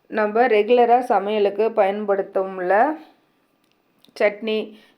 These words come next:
பிரியாணி இந்த மாதிரிலாம் செஞ்சோம்னா நம்ம பயன்படுத்துவோம். ஆ, மினிட் லீவ்ஸ், அதான் புதினா. புதினாவை நம்ம கொஞ்சமா ஆட் பண்ணிக்கலாம். புதினா வந்து நீங்க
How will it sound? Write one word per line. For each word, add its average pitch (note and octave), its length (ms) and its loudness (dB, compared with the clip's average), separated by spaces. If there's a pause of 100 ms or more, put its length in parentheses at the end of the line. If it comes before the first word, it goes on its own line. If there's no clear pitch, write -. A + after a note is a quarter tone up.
பிரியாணி G#3 540 0
இந்த G#3 200 -4
மாதிரிலாம் G3+ 400 0
செஞ்சோம்னா G3 380 -6
நம்ம G3 240 -2
பயன்படுத்துவோம். G3 1000 -2 (360)
ஆ, F#3+ 400 -4 (280)
மினிட் B3 280 -4
லீவ்ஸ், G3+ 440 -4 (160)
அதான் G#3+ 320 -2
புதினா. A3 540 -2 (380)
புதினாவை A#3+ 520 0
நம்ம A3 480 0 (540)
கொஞ்சமா A3 360 -2
ஆட் G3+ 360 2
பண்ணிக்கலாம். G3+ 480 -4
புதினா A#3+ 320 0
வந்து G3 260 -4
நீங்க G#3 420 -4